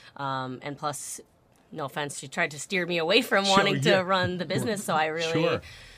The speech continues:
Speaker 1: um, kind of was just using it as, like, <laughs> my back burner with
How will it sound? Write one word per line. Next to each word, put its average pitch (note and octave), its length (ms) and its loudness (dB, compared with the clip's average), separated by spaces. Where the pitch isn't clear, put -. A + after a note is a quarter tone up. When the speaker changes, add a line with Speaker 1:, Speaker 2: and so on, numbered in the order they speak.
Speaker 1:
um, D#3+ 200 -2
kind D#3 280 -4
of D3+ 80 -6
was D3+ 100 -6
just - 280 -12
using D3 340 -6
it C3+ 240 -4
as, C3+ 200 -12
like, - 180 -12
<laughs> C3+ 120 -6
my G#3 120 -4
back - 300 -4
burner C#3+ 340 -2
with D3+ 180 -8